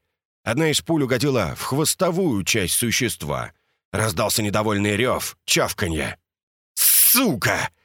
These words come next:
Я подскочил, словно пружина, затем бросился за ней. Тяжёлые ботинки загрохотали по стальным ящикам.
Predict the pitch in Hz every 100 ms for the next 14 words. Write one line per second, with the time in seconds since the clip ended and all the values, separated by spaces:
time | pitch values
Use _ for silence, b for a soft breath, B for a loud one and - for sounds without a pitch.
0 | _ _ _ 104 110 101 120 - 123 113
1 | 151 98 73 - 147 113 117 90 143 117
2 | 113 80 71 - _ _ - 139 - 147
3 | 117 73 50 - 107 104 90 78 - 80
4 | 90 82 65 - _ _ _ _ _ _
5 | _ _ _ _ _ 147 135 139 131 120
6 | 104 131 156 139 - 95 76 117 123 123
7 | 127 113 117 104 95 - 95 - 92 85
8 | 85 82 80 - - 57 52 -